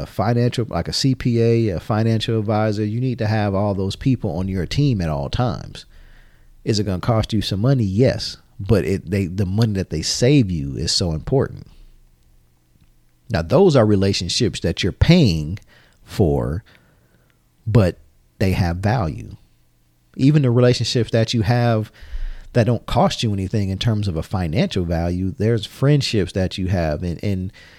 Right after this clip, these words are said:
all of us have those friends that are just gonna tell you, tell you things how it is.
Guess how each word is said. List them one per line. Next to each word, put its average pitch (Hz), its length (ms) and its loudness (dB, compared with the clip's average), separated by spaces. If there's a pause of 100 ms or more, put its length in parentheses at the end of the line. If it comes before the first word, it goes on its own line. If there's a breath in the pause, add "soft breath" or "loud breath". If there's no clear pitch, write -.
(300 loud breath)
all 165 140 4
of 143 140 4
us 127 140 6
have 117 280 4
those 98 220 2
friends 107 400 0
that 92 200 0
are 92 40 -2
just 87 200 -2
gonna 87 160 -6
tell 95 240 0
you, 87 340 -4
tell 101 260 -2
you 85 140 -2
things 82 320 -6
how 82 220 -2
it 85 80 -2
is. 76 340 -8